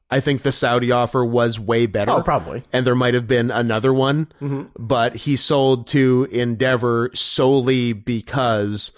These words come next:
Speaker 1: he knew they would, at the time, keep him in charge.
Speaker 2: Right.
Speaker 1: Which, uh,
Speaker 2: Whereas the Saudis, not necessarily.
Speaker 1: Saudis not necessarily, and whoever else not necessarily.
Speaker 2: Okay.
Speaker 1: Um,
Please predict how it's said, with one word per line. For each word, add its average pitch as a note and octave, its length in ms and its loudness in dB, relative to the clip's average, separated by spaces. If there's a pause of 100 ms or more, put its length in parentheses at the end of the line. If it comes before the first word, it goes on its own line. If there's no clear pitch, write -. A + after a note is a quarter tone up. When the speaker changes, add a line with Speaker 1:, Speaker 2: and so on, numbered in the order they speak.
(280)
Speaker 1:
he C#3 260 0
knew A#2+ 400 0
they A2+ 360 0
would, A2 500 -2
at C#3+ 160 -2
the A#2 80 -4
time, G#2 460 -2 (360)
keep C3+ 260 0
him A#2 140 0
in F#2+ 140 -4
charge. - 520 -4 (120)
Speaker 2:
Right. C#3 340 -2 (140)
Speaker 1:
Which, A#2+ 520 -2
uh, G#2 380 0
Speaker 2:
Whereas G2+ 220 0
the F3 40 2
Saudis, C3 300 2
not C3+ 160 2
necessarily. B2 680 0
Speaker 1:
Saudis D#3 340 0
not D#3 120 2
necessarily, C3 480 2
and A#2+ 100 0
whoever B2 400 2
else A2+ 200 0
not F#2+ 160 -4
necessarily. D#2+ 580 -6
Speaker 2:
Okay. F3 280 -4 (200)
Speaker 1:
Um, G#2 640 -2